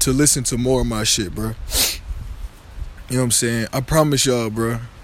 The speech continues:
I ain't gonna never stop with this shit. You know, um, I just kept researching about podcasting and,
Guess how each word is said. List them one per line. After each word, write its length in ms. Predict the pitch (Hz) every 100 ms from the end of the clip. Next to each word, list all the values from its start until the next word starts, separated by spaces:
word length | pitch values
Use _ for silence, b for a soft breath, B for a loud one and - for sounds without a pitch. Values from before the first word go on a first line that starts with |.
| - - - -
I 60 |
ain't 140 | 147 135
gonna 120 | 131
never 220 | 139 131
stop 320 | 131 135 131
with 120 | 123 120
this 160 | 120
shit. 300 | - 120 110 - B B B B B - -
You 80 | 123
know, 340 | 131 127 127 - - - - - - - -
um, 460 | 139 131 131 120 113 95 B B B B B B B -
I 80 |
just 180 | 151 143
kept 220 | - 156 123
researching 580 | 147 143 151 139 147
about 420 | 135 123 131 120 -
podcasting 840 | 160 143 131 147 135 - 143 131
and, 140 | 113